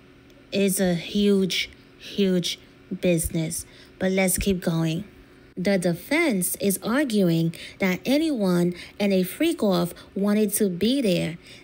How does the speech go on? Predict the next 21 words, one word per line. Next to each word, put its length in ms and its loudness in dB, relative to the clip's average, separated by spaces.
That's 260 2
not 260 0
the 120 2
law. 420 0
When 220 0
people 560 0
are 160 2
threatened 640 0
with 100 2
exposure 880 0
and 140 2
are 160 2
beaten, 640 0
they 160 4
cannot 480 0
consent. 680 -2
That 200 2
is 220 2
trafficking. 880 -2
Victims' 720 0
heads 420 2